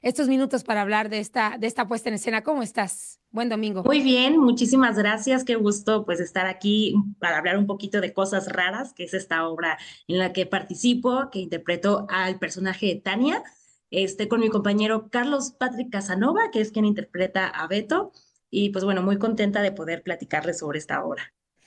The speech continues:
Speaker 1: Platícanos, no sé si pude hacer como el, el resumen de lo que, de lo que trata, pero también leyendo sobre, eh, los que han hecho esta, la crítica de esta apuesta que también ya tiene su, su antecedente desde hace, eh, algunos meses atrás,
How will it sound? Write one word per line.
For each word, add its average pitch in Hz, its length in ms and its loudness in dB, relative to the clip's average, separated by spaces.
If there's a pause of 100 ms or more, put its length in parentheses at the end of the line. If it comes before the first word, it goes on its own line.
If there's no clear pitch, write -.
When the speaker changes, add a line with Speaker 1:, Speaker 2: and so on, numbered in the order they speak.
(260)
Speaker 1:
Platícanos, 277 680 -2
no 269 220 -2
sé 285 100 -4
si 294 220 -2
pude 254 420 -2
hacer 285 240 -2
como 254 220 -2
el, 226 100 2
el 214 140 0
resumen 262 480 -2
de 233 80 -2
lo 208 180 -4
que, 202 180 -6 (240)
de 214 120 -2
lo 220 120 0
que 220 120 -4
trata, 277 360 -4
pero 262 180 -2
también 285 420 -2 (120)
leyendo 285 520 -2
sobre, 220 400 -4 (240)
eh, 220 140 -4
los 226 200 -2
que 262 100 -2
han 247 60 -2
hecho 269 180 -4
esta, 269 280 -2
la 226 180 -4
crítica 254 560 -6 (220)
de 226 80 -4
esta 240 160 -2
apuesta 254 300 -6
que - 120 -6
también 240 400 -4
ya 226 180 -2
tiene 233 280 -4
su, 214 320 -4
su - 100 -10
antecedente 214 440 -6
desde 214 160 -4
hace, 214 240 -4 (260)
eh, - 120 -20 (120)
algunos 262 320 -2
meses 254 260 -4
atrás, 240 460 -6